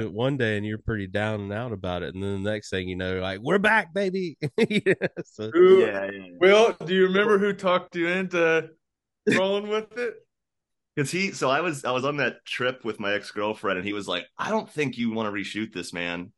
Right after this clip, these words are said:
Speaker 1: And I was like, "You know what? He's seeing something that I don't see."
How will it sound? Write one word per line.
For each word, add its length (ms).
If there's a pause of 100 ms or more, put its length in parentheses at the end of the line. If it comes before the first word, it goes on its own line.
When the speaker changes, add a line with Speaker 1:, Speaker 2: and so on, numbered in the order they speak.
(500)
Speaker 1:
And 100
I 80
was 140
like, 160
"You 60
know 120
what? 220
He's 280
seeing 220
something 460
that 100
I 140
don't 180
see." 440